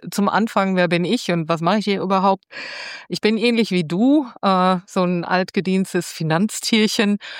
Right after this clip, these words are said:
Äh, über verschiedene Stationen bin ich jetzt tatsächlich schon zwanzig Jahre bei Feri. Hab natürlich nicht nur immer dieses Thema Nachhaltigkeit, Wirkung, Impact bedient, weil das ist ja noch gar nicht so alt in unserer Branche, sondern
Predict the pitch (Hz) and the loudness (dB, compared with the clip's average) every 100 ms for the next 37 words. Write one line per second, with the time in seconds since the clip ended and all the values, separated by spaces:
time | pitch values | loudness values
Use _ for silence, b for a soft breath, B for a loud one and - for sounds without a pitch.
0 | B B 180 175 175 196 190 - 185 - | B B 0 2 2 2 0 0 -4 -2
1 | 208 202 190 - 175 - 170 190 175 170 | 0 2 0 0 -2 2 2 2 0 -2
2 | 170 170 - - 170 - 170 190 - 165 | -2 -4 -8 -6 -6 -4 -6 -6 -4 -4
3 | 156 - 147 202 185 - 165 170 151 147 | -4 -2 0 0 -2 -2 -2 0 -2 -4
4 | 143 - 139 135 175 _ B B B B | -4 -4 -6 -4 -8 _ B B B B
5 | 190 196 - - 151 190 196 220 226 214 | -2 -2 -4 -12 0 0 2 2 2 2
6 | 214 - 190 202 285 233 - 208 185 165 | 0 2 2 4 4 2 2 2 4 2
7 | 156 170 156 165 - 180 175 170 165 160 | 0 -4 -2 -4 0 2 4 4 2 2
8 | 151 165 185 170 160 - - 160 160 151 | 2 0 0 -2 -4 -10 -2 0 0 0
9 | 160 165 170 160 156 202 - 190 - - | -2 0 0 -2 0 -2 2 0 0 -16
10 | - 156 175 220 262 - 160 160 - 190 | -6 -2 2 2 2 2 0 0 -4 0
11 | 220 196 175 151 156 180 165 135 139 202 | 2 2 0 0 -2 0 -2 -2 -2 0
12 | 208 190 196 - 180 175 175 180 170 170 | 0 0 -2 -2 -4 -4 -2 -4 -4 -2
13 | 180 190 - 185 B B B B B - | -2 -2 -2 -2 B B B B B -2